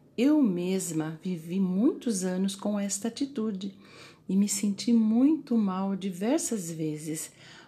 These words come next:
porque ouvi pessoas de todos os tipos, tanto as que queriam o meu bem, como as que nem sequer se importavam comigo, na verdade. Mas eu, eu não soube diferenciar quem era uma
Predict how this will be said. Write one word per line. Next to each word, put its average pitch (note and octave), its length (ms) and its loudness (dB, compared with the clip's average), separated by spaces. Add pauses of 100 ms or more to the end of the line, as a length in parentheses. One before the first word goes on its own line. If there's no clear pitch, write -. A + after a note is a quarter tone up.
porque C4+ 300 0
ouvi B3 360 4
pessoas F#3 680 0
de - 140 -6
todos F#3 440 -2
os C4 180 -2
tipos, C4 600 0 (400)
tanto B3 320 4
as E3 160 -2
que - 100 -12
queriam E3 560 -4
o E3+ 40 -4
meu G#3+ 200 0
bem, G#3+ 400 0 (420)
como C#4 380 6
as A#3 240 0
que B3 240 2
nem D#4 320 2 (340)
sequer C4 520 0
se - 100 2
importavam C4+ 680 2
comigo, F#3 480 -2
na E3 140 0
verdade. E3 600 -6 (680)
Mas D#3 340 -6
eu, F3+ 320 -2 (680)
eu G#3 100 2
não D4 160 6
soube A#3 300 0
diferenciar E3 840 -2 (320)
quem G3+ 300 0
era F#3 160 -2
uma D#4 380 4